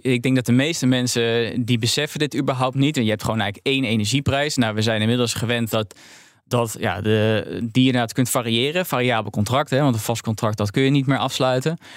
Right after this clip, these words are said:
Maar feitelijk is eigenlijk de, de prijs die je voor stroom betaalt, ja, die wisselt eigenlijk per uur. Er is dus een markt voor, voor stroom. Eh, de day-ahead, eh, prijzen worden genoemd, dus die worden een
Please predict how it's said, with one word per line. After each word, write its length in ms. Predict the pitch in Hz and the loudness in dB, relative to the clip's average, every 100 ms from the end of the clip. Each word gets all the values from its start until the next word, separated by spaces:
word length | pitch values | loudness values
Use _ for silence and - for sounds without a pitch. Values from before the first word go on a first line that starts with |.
| - - | -20 -4
Maar 120 | 120 | -2
feitelijk 640 | - 170 196 202 120 117 127 | 0 0 0 0 2 2 2
is 140 | 117 | 2
eigenlijk 280 | 120 127 117 | 2 -2 0
de, 100 | 120 | 0
de 140 | 113 107 | 0 0
prijs 340 | 135 160 147 | 0 2 0
die 100 | 123 | 2
je 80 | 120 | 2
voor 140 | 120 | 0
stroom 400 | - 156 165 196 | -2 0 2 2
betaalt, 420 | 120 - 90 117 131 | 0 0 -2 0 0
ja, 80 | |
die 120 | 127 131 | 0 2
wisselt 240 | 180 - | 0 -2
eigenlijk 320 | - 143 - | -4 -6 -6
per 220 | 160 147 - 165 | -4 -4 0 2
uur. 260 | 101 82 | 2 0
Er 100 | 110 | 0
is 100 | 123 | 0
dus 120 | 123 123 | 0 2
een 120 | 117 | 2
markt 520 | 123 139 160 185 - _ | 4 2 0 -2 -14 _
voor, 320 | - 113 101 | -4 -2 -2
voor 160 | - 98 | -4 -4
stroom. 420 | - 147 175 180 - - - _ | 0 0 0 -4 -10 -20 -20 _
Eh, 280 | 113 107 107 | -2 0 0
de 160 | 107 | 0
day-ahead, 600 | 104 135 117 123 147 - | 0 0 2 0 0 0
eh, 80 | 143 | -2
prijzen 400 | 123 139 131 127 | 0 0 0 0
worden 180 | 123 123 | 0 0
genoemd, 180 | 123 120 | 0 0
dus 80 | |
die 80 | 104 | 0
worden 160 | 110 | 0
een 60 | 113 | 2